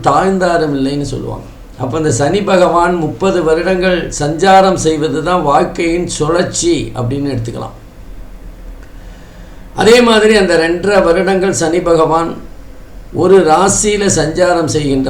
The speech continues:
போது அது அந்தந்த ராசிக்குரிய பலன்களை தரும். இந்த வருடம் பொதுவாக ரெண்டு வருடம், ரெண்டு மாதம் மட்டுமே மீன ராசியில சஞ்சாரம் செய்ய போகிறார். அதுலேயும் அதிசாரம் இருக்கு,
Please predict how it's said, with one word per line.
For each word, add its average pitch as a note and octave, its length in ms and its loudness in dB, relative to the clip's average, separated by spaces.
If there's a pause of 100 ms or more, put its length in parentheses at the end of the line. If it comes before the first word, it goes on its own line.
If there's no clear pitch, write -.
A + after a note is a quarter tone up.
போது C#3 240 -2 (2250)
அது F#3+ 180 4 (380)
அந்தந்த F#3 320 2 (120)
ராசிக்குரிய F3 600 2 (100)
பலன்களை C#3+ 420 -2 (120)
தரும். A#2 260 -4 (120)
இந்த D#3+ 140 0 (120)
வருடம் F3+ 440 2
பொதுவாக E3+ 480 2 (220)
ரெண்டு F#3+ 280 2 (120)
வருடம், F3 400 0 (1000)
ரெண்டு G#3+ 300 4 (120)
மாதம் F#3+ 380 4
மட்டுமே F3 480 0 (420)
மீன F#3 320 2
ராசியில D3+ 400 2 (120)
சஞ்சாரம் C#3+ 480 0
செய்ய C3+ 120 2 (120)
போகிறார். D#3+ 420 0
அதுலேயும் E3 380 2
அதிசாரம் D#3 640 2
இருக்கு, E3 280 -4